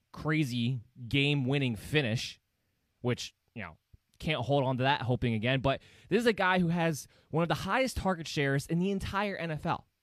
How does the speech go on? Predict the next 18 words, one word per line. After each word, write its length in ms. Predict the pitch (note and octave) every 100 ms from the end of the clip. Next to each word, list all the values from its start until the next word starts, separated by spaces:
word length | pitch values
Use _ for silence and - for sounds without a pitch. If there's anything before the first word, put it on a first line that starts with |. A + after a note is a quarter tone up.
| _ _ _ _ _ _ _ _ _ _ _ -
And 100 | D#3
a 80 | E3
great 360 | B2 C#3 F#3+
matchup, 420 | D#3+ D3+ D3 C#3+ - _ _ _ _ _ -
wide 240 | G#2 C#3+
receiver 380 | E3 - E3 C#3+
one 480 | B2+ A#2+ B2 B2 B2 - -
over 320 | - B2+ B2 G#2+
everybody 480 | C3 A#2+ A2 G#2+
this 180 | G#2 G#2
week. 320 | G#2 G2+ - - _ _ _ _ _ _ _ _ _ _ _ _ _ _ _ _ _ _ _ -
And 80 | F#3
then 140 | A3
after 360 | E3+ A3 D4+ D4+
that 340 | D#3+ D3 D#3 -
is 180 | F3+ -
Christian 380 | - A#3 A#3+
Kirk. 340 | A3 G3 -